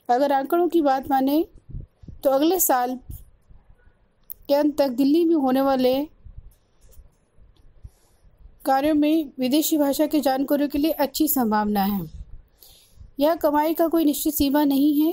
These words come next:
क्योंकि यह काम के स्वरूप और जगह पर निर्भर करता है। बतौर अनुवादक आपको सौ, एक सौ पचास रुपये प्रति पेज और बतौर दुभाषिया दो सौ से पाँच सौ रुपये प्रति घंटे की आय हो सकती है।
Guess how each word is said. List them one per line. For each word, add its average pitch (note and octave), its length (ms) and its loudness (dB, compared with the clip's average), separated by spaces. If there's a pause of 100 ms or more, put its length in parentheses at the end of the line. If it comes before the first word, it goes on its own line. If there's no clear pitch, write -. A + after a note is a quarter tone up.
(100)
क्योंकि C#4+ 240 -2
यह D4+ 140 2
काम C#4 280 0
के C#4+ 120 0
स्वरूप C4+ 480 0
और B3 100 4
जगह A#3 280 0
पर B3 160 -2
निर्भर A3+ 380 -2
करता A#3 380 -2
है। D4 200 -2 (520)
बतौर C4 320 2
अनुवादक C#4+ 560 0
आपको D4 500 0
सौ, D4+ 400 -2
एक D4 220 -2
सौ D#4 100 0
पचास C#4 420 -2
रुपये D4 180 -2
प्रति C4+ 380 -2
पेज C#4+ 340 -4 (440)
और B3+ 100 2
बतौर C4+ 340 0
दुभाषिया C4 580 0
दो B3+ 220 0
सौ D#4+ 140 -4
से D#4 140 -2
पाँच B3+ 240 0
सौ D4 100 0
रुपये C#4+ 200 -2
प्रति C#4 320 -2
घंटे C4+ 480 -4 (880)
की C#4 80 -14
आय C4 280 2
हो C4 180 0
सकती G3 480 -4
है। F3 120 -8